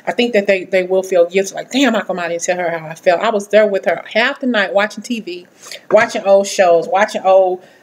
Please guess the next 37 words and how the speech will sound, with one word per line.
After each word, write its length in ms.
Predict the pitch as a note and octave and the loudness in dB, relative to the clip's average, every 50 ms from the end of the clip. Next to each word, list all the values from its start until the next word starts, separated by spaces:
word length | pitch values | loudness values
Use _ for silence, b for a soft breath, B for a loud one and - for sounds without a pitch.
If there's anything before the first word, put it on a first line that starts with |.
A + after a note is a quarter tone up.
| b _ - | b _ 2
old 300 | G3 G3+ F#3+ F#3+ - - | 4 4 4 4 2 0
episodes 540 | - - - G3+ - - G3+ F#3+ F#3+ F#3+ F3 | -4 -4 -4 -2 0 4 4 4 4 2 -2
of, 120 | E3+ - - | -6 -6 -6
of 200 | - E3+ E3+ E3 | -6 -6 -6 -6
Three, 140 | - - A3 | -4 -6 -6
the 240 | G#3 - - F3+ F3 | -6 -6 -8 -10 -8
Three 180 | F3+ - G#3+ G3+ | -6 -4 -6 -6
Stooges, 720 | - - - A#3 G#3+ F#3+ - - D#3 D#3+ - - - - | -4 -2 -2 -2 -2 -4 -6 -10 -12 -14 -14 -12 -6 -2
um, 460 | E3+ E3+ E3+ D#3+ D#3 D3 D3+ D#3+ D#3+ b b b b b b b | 0 2 2 0 -2 -6 -10 -18 -20 b b b b b b b
or 120 | E3+ F3+ | -2 0
watching 400 | F#3 G3+ G3 G3+ G3 - G3+ F#3 | 2 2 2 2 0 -4 -6 -2
old 260 | - F#3+ F#3+ G3 F#3+ F3 | 2 4 6 6 6 4
episodes 600 | F#3+ - G3 - - G3+ F#3+ F#3 F3+ F3+ F3+ - | 0 -4 -8 -4 0 2 2 4 2 0 -2 -2
of, 320 | - E3+ E3 D#3+ D#3+ D#3+ - - | 0 0 0 0 0 -2 -2 0
of 220 | E3+ E3+ E3 E3+ | 0 0 2 2
whatever 460 | G#3 A3+ G#3+ A3 A3 G3 - D3+ - - | 4 4 6 4 4 2 0 -2 -8 -10
it 180 | F3+ F3+ F3+ E3+ | -8 -8 -6 -2
was 200 | F3 F3 E3+ E3+ | 0 0 0 0
that 180 | E3+ E3 - - | -2 -8 -8 -6
you 80 | E3+ | -4
were 80 | D#3+ D#3+ | -2 0
watching." 320 | D#3+ D#3+ E3 D#3+ - - | 2 0 0 -2 -4 -6
They 100 | F#3 F3+ | -6 -6
feel 220 | F3+ - G#3 F3+ E3+ | -2 0 0 0 -2
guilty 380 | - F#3 A#3 B3 B3 A#3+ A#3 | 0 2 2 2 2 2 0
by 140 | G#3 G3 F#3 | 0 0 0
not 200 | F#3+ F#3 F3 - | 0 -4 -6 -8
telling 400 | - - B3+ A3+ G#3 G3+ G3 F3+ | -2 2 4 4 4 2 -2 -10
you, 180 | E3+ E3 D#3+ E3 b b b b _ _ - | -14 -18 -18 -18 b b b b _ _ -4
or 140 | F3+ F3 F3 - _ _ - | -4 -4 -6 -8 _ _ -4
something 280 | - - A3+ G#3+ G#3+ G#3+ | -2 0 0 0 0 0
about 180 | G3 F3+ E3 | 0 0 0
Saturday 340 | - - G3 F#3+ F#3 F3+ F3 | 2 4 4 4 4 2 -2
Night 220 | F3 E3+ E3 D#3 | -4 -4 -2 -2
Live. 340 | D#3+ E3 D#3+ D#3 D3 - - | 0 -2 -2 -4 -6 -10 -8
Maybe 200 | - F3 F3 G3+ | -6 -6 -4 -4
you 120 | G3+ G3 | -6 -8